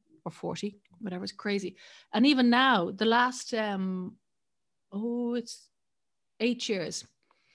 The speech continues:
I've been saying to myself to write your next novel. And I have, I have a couple of really good novels. I've got sort of ideas. I like Little Clouds at the moment.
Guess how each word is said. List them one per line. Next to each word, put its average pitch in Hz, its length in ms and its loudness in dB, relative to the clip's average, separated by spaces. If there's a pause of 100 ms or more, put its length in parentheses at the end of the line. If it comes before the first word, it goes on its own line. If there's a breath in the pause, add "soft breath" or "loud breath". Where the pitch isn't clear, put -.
(640)
I've 202 160 2
been 202 140 0
saying 208 160 -2
to 202 40 0
myself 196 220 -4
to 196 100 -8
write 202 360 -2
your 202 80 -4
next - 240 -6
novel. 185 420 -6
And 185 260 -2
I 185 100 0
have, 220 200 2
I 175 60 0
have 208 100 0
a 220 40 -6
couple 247 300 -4
of 214 60 -2
really 214 160 2
good 196 200 -2
novels. 190 420 -2
I've 190 120 -4
got 220 260 -6
sort 220 140 -8
of 202 80 -4
ideas. 202 440 0
I 208 40 -4
like 214 200 -6
Little 196 180 -10
Clouds 196 460 -2
at 202 80 -10
the 214 80 -6
moment. 214 240 -8